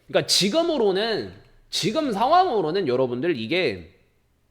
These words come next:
그 성장에 이제 라타토스크가 있잖아요. 이게 무조건 이제 성장 뽑기에서만 나오는데, 근데 이번 시즌 끝나고 이제 유월, 오월 이십팔 일 시즌 끝나고 오월 이십구 일 시즌 끝나죠. 시즌 끝나고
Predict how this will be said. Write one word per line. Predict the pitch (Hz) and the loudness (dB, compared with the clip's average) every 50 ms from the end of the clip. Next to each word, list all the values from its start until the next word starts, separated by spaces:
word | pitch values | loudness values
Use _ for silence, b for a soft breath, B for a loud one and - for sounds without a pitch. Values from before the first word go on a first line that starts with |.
| _ _ _ _ _ _ _ _ _ _ _ _ _ _ _ _ _ _ _ _ | _ _ _ _ _ _ _ _ _ _ _ _ _ _ _ _ _ _ _ _
그 | - 147 139 139 135 | -2 0 2 2 0
성장에 | 135 - - 294 302 302 339 339 339 330 294 269 | 0 -4 -6 -4 2 4 4 4 4 2 -2 -2
이제 | 202 160 139 160 160 156 139 127 | -2 -2 -2 -2 -2 0 0 2
라타토스크가 | 127 151 - 285 277 185 - 254 - - - - 190 147 135 | 0 0 2 0 -2 -2 -2 -6 -8 -8 -8 -8 -6 -4 -2
있잖아요. | 120 113 - 139 131 123 117 113 113 110 107 107 107 107 110 113 117 117 107 95 - 104 - | -4 -4 -4 -4 -4 -4 -4 -8 -8 -8 -8 -10 -10 -10 -8 -8 -8 -8 -8 -10 -12 -16 -10
이게 | - 165 190 202 | -8 -2 0 0
무조건 | 165 147 156 170 254 - 247 202 165 | 0 0 -2 -2 -2 0 0 0 0
이제 | 143 123 135 139 135 131 127 117 107 98 90 - | 0 -2 -2 -2 -2 -2 -2 -4 -6 -10 -12 -14
성장 | - - 269 277 277 302 302 | -14 -10 -8 -2 -2 -2 -2
뽑기에서만 | 311 269 - - 254 254 247 254 233 226 196 | -2 -10 -10 -4 -4 -2 -2 -2 -4 -2 -2
나오는데, | 165 139 127 127 127 123 117 113 110 110 110 110 113 113 113 110 98 95 - b b b b b | -2 -2 0 0 -2 -2 -4 -6 -6 -6 -6 -6 -6 -6 -6 -6 -8 -10 -12 b b b b b
근데 | - 151 | -10 -8
이번 | 147 151 180 185 269 269 240 | -2 -2 0 0 2 0 0
시즌 | - - 277 233 311 254 | -4 -4 -6 -6 -8 -6
끝나고 | 262 262 269 294 302 262 220 170 | -6 -6 -2 0 0 0 0 0
이제 | 143 151 143 123 | 0 0 -2 -2
유월, | 113 127 143 151 143 131 110 95 87 | -4 -2 0 2 2 2 0 0 -4
오월 | 110 143 180 190 156 | 0 0 2 2 2
이십팔 | 151 139 - - 202 220 214 | -2 -4 -8 -6 -6 -4 -2
일 | 208 175 | -2 -4
시즌 | - 208 220 214 196 | -4 -6 -8 -8 -6
끝나고 | 202 208 220 180 123 | -6 -6 -6 -4 -2
오월 | 123 139 135 123 | 0 0 0 -2
이십구 | 120 - - - 135 | -4 -10 -10 -8 -8
일 | 135 | -8
시즌 | - - 185 170 | -6 -6 -8 -8
끝나죠. | - 202 208 202 160 156 165 | -6 -6 -6 -4 -4 -6 -8
시즌 | - 254 254 269 247 233 | -6 -8 -8 -8 -6 -4
끝나고 | 285 302 294 277 247 220 254 302 370 403 381 | -2 -2 0 0 0 0 2 0 0 -2 -2